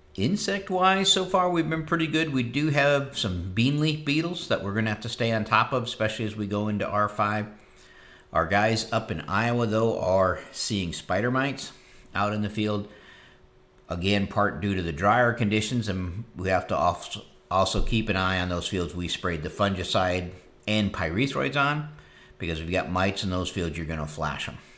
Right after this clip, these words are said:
So hopefully you can catch 'em in the boundaries and the borders of those fields and get yourself a little more time to pick up some moisture.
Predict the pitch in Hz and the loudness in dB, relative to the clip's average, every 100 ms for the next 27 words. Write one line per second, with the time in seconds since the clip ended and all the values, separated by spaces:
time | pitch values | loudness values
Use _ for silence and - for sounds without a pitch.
0 | - 78 - 117 117 131 110 85 85 113 | -12 -10 -2 0 2 0 0 -4 -2 0
1 | 110 104 90 82 90 117 131 127 123 - | 0 -4 -4 -2 0 2 2 0 0 -4
2 | - - - - - 90 90 76 107 135 | -12 -20 -20 -20 -8 -4 -2 0 2 4
3 | 135 135 123 - 107 104 98 - 110 104 | 4 2 0 -2 0 0 -2 0 2 2
4 | 101 - - 95 98 95 98 104 90 101 | 0 -4 -8 -4 -4 -2 -2 -2 -2 -2
5 | 95 92 87 98 95 87 - 107 98 - | -2 -2 -2 -2 -2 -4 -6 -4 -2 -2
6 | 95 95 98 95 - 101 98 | -2 0 -2 -2 -4 -4 -4